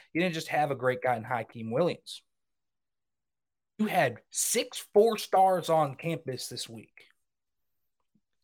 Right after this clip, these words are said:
That alone is impressive.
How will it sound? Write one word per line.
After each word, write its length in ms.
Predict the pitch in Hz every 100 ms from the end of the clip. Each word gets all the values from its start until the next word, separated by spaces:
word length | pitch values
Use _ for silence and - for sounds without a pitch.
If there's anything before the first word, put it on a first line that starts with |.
| -
That 180 | 185 - 175
alone 640 | 175 165 170 175 139 - - _ _ _ _ _ _ _ _ _ -
is 160 | 135
impressive. 460 | 131 110 123 107